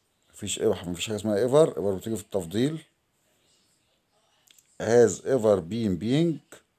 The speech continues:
برضه في الم-، ما بيجيش في المستمر، يبقى الإجابة رقم بي اللي هي has never been abroad، يعني هي لم تكن في الخارج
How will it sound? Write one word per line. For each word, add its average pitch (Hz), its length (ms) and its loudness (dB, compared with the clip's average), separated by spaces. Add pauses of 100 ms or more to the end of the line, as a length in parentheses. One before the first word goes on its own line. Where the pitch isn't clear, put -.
(340)
برضه 98 320 0
في 92 120 -8
الم-، 95 120 -2
ما 90 60 0
بيجيش 87 280 -4
في - 100 -10
المستمر، 107 580 2 (400)
يبقى 117 220 2
الإجابة 123 280 6
رقم 107 300 4
بي 117 160 -2
اللي 107 160 -2
هي 107 600 4
has 110 60 -4 (280)
never 98 440 0
been 87 600 -6
abroad، 69 280 -8
يعني 69 260 -6
هي 110 260 2
لم 90 180 0
تكن 104 420 -6
في 98 180 -10
الخارج 90 760 -6